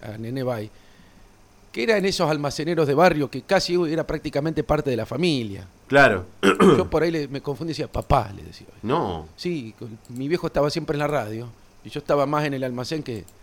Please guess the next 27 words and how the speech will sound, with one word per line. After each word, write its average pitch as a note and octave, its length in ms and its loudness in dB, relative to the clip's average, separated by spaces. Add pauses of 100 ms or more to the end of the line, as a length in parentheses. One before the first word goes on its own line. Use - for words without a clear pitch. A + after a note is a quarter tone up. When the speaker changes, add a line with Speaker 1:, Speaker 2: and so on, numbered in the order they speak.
(580)
Speaker 2:
Claro, E2 300 -4
buscando, F2+ 880 -4
eh, E2+ 160 -6 (240)
quizás A2 420 -6
una F2 200 -4
figura E2+ 800 -4 (140)
Speaker 1:
paternal. A#2 600 -6 (180)
Speaker 2:
paternal, E2 560 -8
¿no? E2 140 -10
Speaker 1:
Sí, - 60 -8
Speaker 2:
Que D#3 240 -4
Speaker 1:
sí, A#2+ 40 -6
Speaker 2:
suplante F#2+ 420 -2
Speaker 1:
por C3 120 -2
eso E3+ 240 2
después C#3+ 300 -2
Speaker 2:
la C#3+ 60 -6
Speaker 1:
me, F#2+ 80 -4
Speaker 2:
ausencia. D#2+ 280 -10
Speaker 1:
me A#2+ 100 -6
hice B2 220 -6
de, G#2+ 220 -6
me A2 100 -8
hice A#2+ 160 -10
de A2+ 80 -6
Argentino G2+ 420 -10
Junior. G#2+ 420 -10